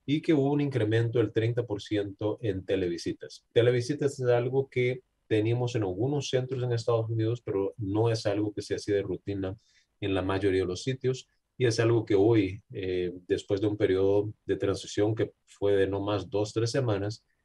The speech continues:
es algo que se hizo la rutina. Aún hoy, si veo mi clínica y, y las clínicas de nosotros en oncología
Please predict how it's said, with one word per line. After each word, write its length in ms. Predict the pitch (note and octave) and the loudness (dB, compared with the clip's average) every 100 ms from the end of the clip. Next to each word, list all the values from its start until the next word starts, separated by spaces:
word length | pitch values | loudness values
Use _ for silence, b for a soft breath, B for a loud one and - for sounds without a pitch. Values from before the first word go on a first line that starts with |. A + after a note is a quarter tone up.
| - | -8
es 180 | F2+ - | -6 0
algo 340 | G2 G2+ G#2+ | 0 0 0
que 100 | G#2+ | 0
se 240 | G#2 - F#2 | -2 0 0
hizo 600 | G2+ G#2 - A2 G#2+ - | 0 -2 0 0 0 -4
la 240 | A2 G2 F#2 | 0 4 4
rutina. 520 | F2 D#2+ A2+ E2+ E2 - | 2 -2 -2 -2 -6 -4
Aún 320 | G2 A2+ D#3+ | 2 4 4
hoy, 320 | B2+ B2 F3 _ b b b | 4 4 0 _ b b b
si 300 | - - G#2+ | -12 0 4
veo 280 | G#2 A2+ A2+ | 4 4 2
mi 220 | A2+ C3 | 0 -2
clínica 580 | - C#3+ D3 D3+ D#3+ D3 | -4 -2 0 -2 -2 0
y, 320 | A2+ G#2 G#2+ | 2 0 -2
y 40 | |
las 200 | F#2 F#2 | -4 -6
clínicas 360 | - G#2+ A#2 G#2+ | -2 -2 0 0
de 80 | G#2 | -2
nosotros 360 | - A2 A2 | -2 -2 -2
en 80 | G2 | -2
oncología 720 | F2+ E2+ F#2 F2 G#2 G#2+ F#2+ | -4 -2 -2 2 2 4 2